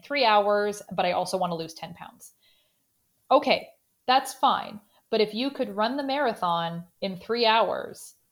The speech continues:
and have your weight not change, would you still wanna run that marathon in three hours? Or do you wanna run the marathon, don't worry about how long it takes, but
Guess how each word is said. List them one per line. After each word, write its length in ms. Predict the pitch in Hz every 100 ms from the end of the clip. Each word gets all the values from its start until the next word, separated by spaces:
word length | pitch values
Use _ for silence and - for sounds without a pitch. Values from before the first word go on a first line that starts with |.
| _
and 120 | 208
have 160 | 202 196
your 140 | 190
weight 220 | 190 196
not 240 | 196 190 -
change, 720 | - 269 180 - - - - _ _ _ _ _
would 260 | 190 214 214
you 120 | 208
still 220 | - 202
wanna 200 | 190 190
run 140 | 175
that 120 | 175 175
marathon 320 | 165 165 170
in 80 | 165
three 160 | -
hours? 240 | - 185 -
Or 180 | 285 330
do 80 | 269
you 80 |
wanna 160 | 247 220
run 160 | 214 214
the 60 |
marathon, 640 | 196 202 208 190 175 175 180 _ _ -
don't 200 | 214 208
worry 160 | 208 196
about 160 | 185
how 80 | 175
long 240 | 185 220
it 100 | 202
takes, 400 | - 175 175 - - _
but 200 | - 202